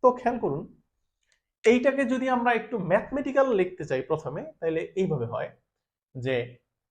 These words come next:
বি, এটা হচ্ছে আয়তন, বি inversely proportional one by পি। এই পিটা কি? পিটা হচ্ছে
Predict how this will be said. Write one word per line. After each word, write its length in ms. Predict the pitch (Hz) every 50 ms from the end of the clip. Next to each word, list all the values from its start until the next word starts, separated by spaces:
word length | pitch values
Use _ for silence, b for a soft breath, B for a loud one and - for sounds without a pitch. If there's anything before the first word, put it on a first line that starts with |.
| _ _ _ - - 123 117
বি, 160 | 151 170 196 220 262 349 370 370 - - - _ _ _ _ _ _ _ _ _ _ _ _ _ _ _ _ - - _ _ _ _ -
এটা 180 | 185 190 220
হচ্ছে 180 | 226 226 - 240
আয়তন, 560 | - 165 190 208 220 240 233 - 277 294 339 - - - _ _ _ _ _ _ _ _ _ _ _ - 135 123
বি 460 | 131 156 175 202 254 - - - - - _ _ - - - - _ _ _ _ -
inversely 500 | 170 175 185 185 214 214 214 - - 254
proportional 600 | 240 254 233 214 - 214 220 - 233 240 277 311 370 - - - -
one 280 | 131 139 139 143 147 151
by 120 | 156 180 - - - - - _ _ _ _ _ _ _ _ _ _ -
পি। 340 | 208 180 - - - - _ _ _ _ _ -
এই 200 | - 185 196 -
পিটা 240 | - 240 240 262 247
কি? 220 | 247 277 294 311
পিটা 280 | - - 226 220 226 208
হচ্ছে 340 | 214 220 - - 254 262 262